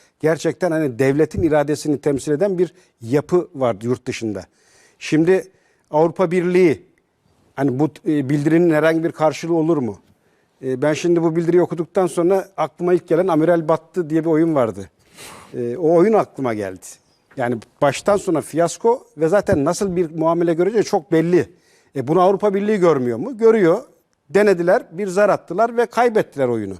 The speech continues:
Şimdi Avrupa Birliği, e, ve diğer yapılar, Amerika'sı dahil,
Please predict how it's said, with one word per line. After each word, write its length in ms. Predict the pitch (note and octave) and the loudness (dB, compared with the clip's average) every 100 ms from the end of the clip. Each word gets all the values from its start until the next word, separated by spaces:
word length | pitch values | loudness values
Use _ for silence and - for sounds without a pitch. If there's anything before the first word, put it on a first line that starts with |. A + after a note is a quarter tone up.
| _ _ _ _ _ | _ _ _ _ _
Şimdi 280 | - F3 F#3+ | -4 0 2
Avrupa 420 | D#3+ F3+ G3 A3 | 4 2 2 0
Birliği, 340 | A#3 A#3 A#3 E3 - _ _ _ - | 0 0 2 2 -2 _ _ _ -8
e, 340 | D#3 D3+ D3 E3+ | -4 -2 -2 -6
ve 460 | D#3+ B2+ F3 D3+ | -8 0 0 0
diğer 240 | D#3 F#3 G#3+ | 2 2 2
yapılar, 420 | G3 - C3+ G#2+ | 0 0 -2 -2
Amerika'sı 560 | B2+ D#3+ E3 E3+ E3+ | 0 0 -2 -4 -2
dahil, 380 | D#3+ E3+ D#3 D#3 | 2 2 2 -2